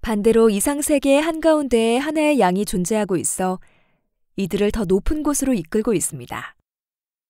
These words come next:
그 차이가 어떻게 다른 해석을 만들어내게 되는지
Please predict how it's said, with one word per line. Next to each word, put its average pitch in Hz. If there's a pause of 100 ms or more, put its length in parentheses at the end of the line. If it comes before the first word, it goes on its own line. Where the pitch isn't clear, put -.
(200)
그 196
차이가 202 (340)
어떻게 240
다른 214
해석을 285
만들어내게 233
되는지 170